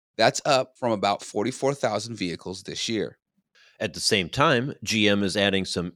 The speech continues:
Speaker 2: E V expertise to its board of directors. Former Tesla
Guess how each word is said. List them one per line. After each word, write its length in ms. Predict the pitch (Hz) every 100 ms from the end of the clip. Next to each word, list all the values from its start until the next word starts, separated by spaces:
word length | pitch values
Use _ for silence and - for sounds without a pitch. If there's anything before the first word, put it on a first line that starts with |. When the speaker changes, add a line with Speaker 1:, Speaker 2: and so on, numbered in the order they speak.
| -
Speaker 2:
E 140 | 127
V 260 | 98 110 110
expertise 800 | 104 - - 82 - 190 143 - _ _
to 140 | - 208
its 120 | -
board 300 | - 104 110
of 140 | 113
directors. 640 | 127 127 139 - 55 - - _ _ _ _
Former 280 | - 104 95
Tesla 500 | - 95 87 104 110